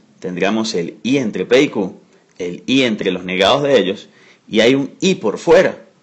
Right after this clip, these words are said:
Al tener el mismo operador, tú te puedes olvidar de los paréntesis. Y acá aplicamos asociatividad. Observa que nos conviene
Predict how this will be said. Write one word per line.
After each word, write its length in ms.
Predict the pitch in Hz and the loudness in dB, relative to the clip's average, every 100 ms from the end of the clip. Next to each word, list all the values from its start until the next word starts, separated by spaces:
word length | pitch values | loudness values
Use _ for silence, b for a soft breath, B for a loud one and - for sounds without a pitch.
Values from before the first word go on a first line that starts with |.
| _ _ _ _ - | _ _ _ _ -4
Al 340 | 104 107 - | -2 -2 -6
tener 640 | - 113 107 131 120 92 - - | -6 -2 2 4 2 0 -8 -2
el 220 | 101 101 | -2 0
mismo 480 | 135 185 170 117 117 | 0 0 -2 0 0
operador, 800 | 120 139 147 151 113 104 - - | 2 2 4 6 6 4 0 -14
tú 140 | - 90 | -12 -4
te 120 | 98 | -4
puedes 360 | 95 101 101 - | 0 2 4 2
olvidar 380 | 120 120 98 | 2 2 2
de 80 | 101 | 2
los 180 | 98 98 | 0 0
paréntesis. 760 | 98 104 147 139 101 98 - - _ _ _ _ _ _ _ _ _ _ _ _ _ _ | 2 2 2 0 -4 -8 -18 -20 _ _ _ _ _ _ _ _ _ _ _ _ _ _
Y 140 | 208 262 | 2 4
acá 500 | 226 202 165 170 - | 4 6 6 4 0
aplicamos 800 | - - 202 - 147 139 156 - - | -2 2 4 6 4 4 -2 -8 2
asociatividad. 1200 | 156 160 131 127 113 - 107 117 165 175 - - - | 4 4 2 0 0 0 2 6 6 4 2 -10 -16
Observa 380 | 90 95 95 | -4 0 2
que 100 | 104 | 0
nos 120 | 113 113 | -2 -4
conviene 540 | 101 98 101 107 113 | -4 0 0 0 -6